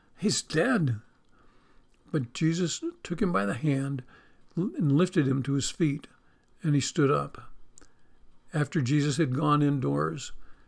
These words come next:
his disciples asked him privately, 'Why couldn't we drive it out?' And he replied,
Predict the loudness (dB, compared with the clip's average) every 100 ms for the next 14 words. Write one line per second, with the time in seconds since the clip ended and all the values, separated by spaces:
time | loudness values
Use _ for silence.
0 | -20 -14 0 0 0 -2 0 0 0 0
1 | -2 -2 -2 -4 -8 -6 -4 -2 -4 -6
2 | -8 -10 -18 -20 -20 -20 _ -20 -20 -20
3 | -20 -6 0 2 0 -4 -4 0 2 2
4 | 2 2 2 0 -2 -6 -8 -14 -18 -20
5 | -20 _ _ -12 -2 0 2 2 0 -6
6 | -4 -6